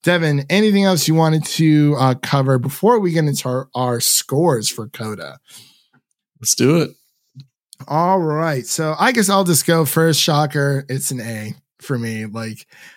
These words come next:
Speaker 1: not, not an A plus, but it is an A only because, like, you know, for, for the small little issues that we mentioned with, uh, Ruby and her love interests,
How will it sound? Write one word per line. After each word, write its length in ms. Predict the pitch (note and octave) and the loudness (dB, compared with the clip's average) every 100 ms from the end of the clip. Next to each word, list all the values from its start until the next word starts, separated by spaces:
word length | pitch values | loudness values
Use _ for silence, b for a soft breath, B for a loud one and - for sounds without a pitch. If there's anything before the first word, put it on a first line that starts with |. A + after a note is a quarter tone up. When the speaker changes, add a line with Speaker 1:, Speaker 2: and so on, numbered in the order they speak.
| B _ _ _ _ - | B _ _ _ _ -2
Speaker 1:
not, 360 | D#3+ G#3+ G#3+ | 2 2 2
not 180 | G3 A#3+ | 2 0
an 100 | A3 | 0
A 200 | D#3+ G3 | 0 0
plus, 500 | G3+ - E3+ C#3+ C#3 | 0 0 2 2 0
but 160 | D#3 D3 | 0 2
it 60 | D3 | 2
is 160 | C3 | 2
an 100 | C3+ | 0
A 120 | C3 | 0
only 320 | D3 F3 F#3+ F3 | 0 2 2 0
because, 340 | C#3 E3 C#3 | 0 0 2
like, 320 | C#3+ C3+ - - | 2 0 -2 0
you 100 | C#3+ | 2
know, 240 | C3 B2+ _ | 2 -2 _
for, 360 | - F3+ D3+ - | -2 0 0 -2
for 180 | D#3+ | -4
the 80 | C#3+ | -2
small 300 | C3+ D3 C#3 | -2 -2 0
little 240 | C3+ C3 B2 | 0 0 -2
issues 340 | B2+ C#3+ B2 | -2 -2 -2
that 140 | B2 | -2
we 100 | A#2 | -2
mentioned 640 | A#2+ A#2+ A2+ - A#2+ A#2 - B B B B B - | 0 0 0 0 0 0 -4 B B B B B -4
with, 640 | C3+ D3+ C#3+ C#3 C#3 C#3 B2 | 2 4 4 2 -2 -6 -2
uh, 360 | B2+ B2 A#2+ B2 | 2 2 0 0
Ruby 460 | D3+ D3 C#3+ C#3 | 2 2 2 2
and 160 | B2+ A#2+ | 0 0
her 140 | D3 | 0
love 240 | C#3 C3 B2+ | 0 -2 -2
interests, 680 | B2+ - C3 B2+ - - | -2 0 2 2 0 -4